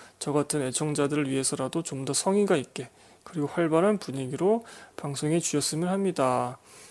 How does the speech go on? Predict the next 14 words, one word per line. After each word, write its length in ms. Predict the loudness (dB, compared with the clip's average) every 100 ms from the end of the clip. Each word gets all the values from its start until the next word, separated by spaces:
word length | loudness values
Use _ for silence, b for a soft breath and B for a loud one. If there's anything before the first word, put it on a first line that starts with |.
| B
강신의 420 | -2 0 2 0 0
수다만큼 520 | 2 4 4 2 0
목소리가 380 | 0 2 2 2
처지고 680 | 0 2 2 8 6 6 2
분위기가 440 | 0 2 2 0
가라앉은 520 | 2 4 4 4 0
방송도 560 | -2 -2 -2 0 0 0
없지 240 | -4 -2 0
않나 160 | 0
싶습니다. 840 | -4 -2 0 0 -2 -2 -2 -4 B B B B _
그렇다고 520 | -8 -4 -2 0 2
오버하라는 800 | 2 2 4 2 2 2 0 -2
것은 300 | 0 0 2
아니고요. 540 | 2 0 0 0 -2